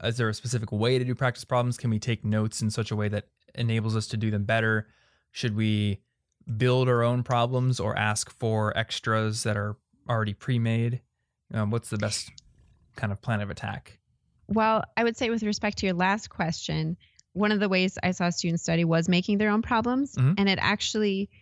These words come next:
Speaker 2: I, I would not actually recommend that as a, as a method of studying.
Speaker 1: Really?
Speaker 2: If you're, if you're making problems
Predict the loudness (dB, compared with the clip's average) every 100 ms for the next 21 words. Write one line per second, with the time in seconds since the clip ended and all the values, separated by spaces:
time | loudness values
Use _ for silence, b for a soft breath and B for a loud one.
0 | b _ _ _ _ 0 2 2 0 0
1 | 2 0 -2 -2 0 0 0 0 2 2
2 | 2 0 0 0 2 4 4 2 0 0
3 | 2 2 4 2 0 -2 0 0 2 4
4 | 4 2 2 2 2 0 -2 0 0 0
5 | 0 -2 -6